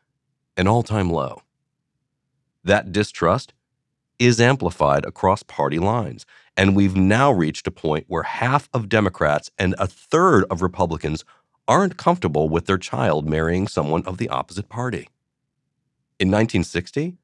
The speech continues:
those numbers were around five percent for both.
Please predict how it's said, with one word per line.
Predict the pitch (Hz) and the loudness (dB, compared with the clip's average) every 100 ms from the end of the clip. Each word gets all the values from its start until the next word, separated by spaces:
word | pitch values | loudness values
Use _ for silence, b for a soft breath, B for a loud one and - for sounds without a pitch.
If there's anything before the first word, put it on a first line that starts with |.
| _ _ _ _ | _ _ _ _
those | - 180 | 0 2
numbers | 151 170 120 101 | 4 4 4 2
were | - 98 98 | 0 0 2
around | 95 95 92 | 4 2 2
five | - - 107 107 | -4 -12 -8 -8
percent | - 98 113 90 - _ _ _ | -8 -6 -4 -6 -8 _ _ _
for | - | -2
both. | 87 80 85 71 - _ | 2 4 2 0 -6 _